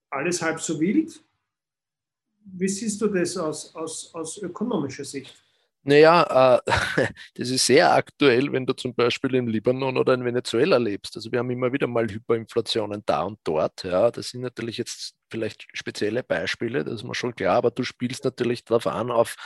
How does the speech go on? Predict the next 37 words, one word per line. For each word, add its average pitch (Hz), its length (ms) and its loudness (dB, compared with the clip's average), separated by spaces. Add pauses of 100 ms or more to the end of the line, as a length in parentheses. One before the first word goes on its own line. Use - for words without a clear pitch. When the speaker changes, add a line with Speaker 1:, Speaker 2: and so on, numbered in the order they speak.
(160)
Speaker 2:
sag - 140 0
ich 110 60 -2
mal, 110 160 2
auf - 220 -2
die, 113 200 0 (380)
<laughs> - 480 -4
was 110 500 0
auch - 220 -6
manchmal 113 400 -2
im, 113 280 -6
im 107 140 -10
Finanzbereich 110 840 2
als 101 220 -2 (340)
Ha-, - 180 -6
Hartwährungs- 110 880 2 (420)
<laughs> - 1200 -4
Länder 113 440 2 (260)
genannt 107 480 0
wird, 123 260 0
wo 113 140 2
ich 110 140 -4
da 113 80 0
immer 113 180 -4
nur 117 160 -6
noch 110 160 -6
schmunzen 113 460 -4
kann, 107 240 -4
weil 98 160 0
Hartwährungen 104 640 -2
Speaker 1:
Ja, - 0 -
Speaker 2:
sind - 220 -8
Speaker 1:
ja. 240 40 -2
Speaker 2:
das 247 160 -2
bei 117 120 0
Gott - 280 -2
nicht 110 220 -8
mehr. 139 120 -2